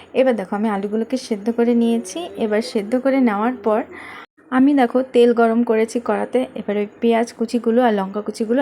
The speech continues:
আমি পরপর ঢেলে দেবো। ঢেলে আমি নাড়াচাড়া করে, আহ, পেঁয়াজ আর লঙ্কাটাকে ভেজে নেব সুন্দর করে।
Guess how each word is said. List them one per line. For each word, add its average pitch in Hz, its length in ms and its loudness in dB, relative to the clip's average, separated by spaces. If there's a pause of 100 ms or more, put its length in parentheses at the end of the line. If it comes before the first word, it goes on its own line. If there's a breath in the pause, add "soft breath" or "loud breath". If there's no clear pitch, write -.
(120)
আমি 220 180 0
পরপর 220 380 -2
ঢেলে 226 300 0
দেবো। - 200 -8 (440 loud breath)
ঢেলে 262 200 0
আমি 262 140 4
নাড়াচাড়া 226 460 0
করে, 233 280 -2
আহ, - 800 -8
পেঁয়াজ 220 320 2
আর 269 160 2
লঙ্কাটাকে 202 480 -4
ভেজে 269 320 2
নেব 214 240 0
সুন্দর 220 440 0
করে। 208 260 -4